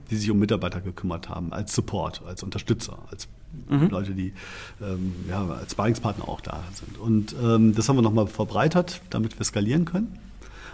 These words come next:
Speaker 1: Irgendwann ist das zu Ende. Jetzt sind wir neun Leute in dieser Ebene, wenn man das so na-, nennen möchte, ja.
Speaker 2: Ja.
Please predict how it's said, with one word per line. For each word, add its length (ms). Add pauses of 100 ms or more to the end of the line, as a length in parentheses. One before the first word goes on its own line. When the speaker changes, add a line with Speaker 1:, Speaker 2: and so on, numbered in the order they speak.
Speaker 1:
Irgendwann 260
ist 140
das 140
zu 80
Ende. 200
Jetzt 140
sind 100
wir 80
neun 280
Leute 260
in 80
dieser 240
Ebene, 480
wenn 140
man 80
das 120
so 80
na-, 280
nennen 280
möchte, 360
ja. 280
Speaker 2:
Ja. 180